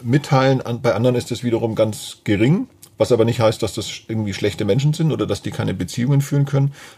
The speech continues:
Aber so dieser Wunsch nach Kommunikation, der sollte ungefähr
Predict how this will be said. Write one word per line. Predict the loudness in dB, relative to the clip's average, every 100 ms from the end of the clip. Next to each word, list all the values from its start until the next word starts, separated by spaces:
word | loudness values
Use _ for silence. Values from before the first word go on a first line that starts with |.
| -2
Aber | 0 2
so | 2
dieser | 2 4 6
Wunsch | 6 6 4
nach | 0
Kommunikation, | 0 -2 -2 -2 -6 -4 0
der | 0
sollte | 2 0 2
ungefähr | 2 2 2 4 4 2